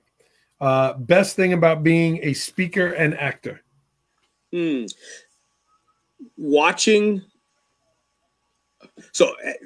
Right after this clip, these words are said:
Speaker 2: the best way to say it is, like, certain words are often used as negative or positive, but, like, the word manipulation.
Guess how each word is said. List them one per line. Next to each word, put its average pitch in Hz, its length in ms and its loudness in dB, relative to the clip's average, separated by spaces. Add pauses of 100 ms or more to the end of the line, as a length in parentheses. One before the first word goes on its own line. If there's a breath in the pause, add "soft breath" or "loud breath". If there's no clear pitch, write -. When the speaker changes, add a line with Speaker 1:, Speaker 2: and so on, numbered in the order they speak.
(400)
Speaker 2:
the 160 180 -8
best 170 280 2
way 175 120 6
to 156 80 4
say 131 240 4
it 120 80 4
is, 117 240 -2
like, 123 240 0 (380 loud breath)
certain 214 480 4
words 143 760 2
are 120 180 -2
often 123 540 -2
used 123 360 0
as 113 300 0
negative 127 400 2
or 110 80 -2
positive, 127 480 0 (340 loud breath)
but, 117 220 2
like, 123 220 4
the 131 80 6
word 131 360 6
manipulation. 123 800 2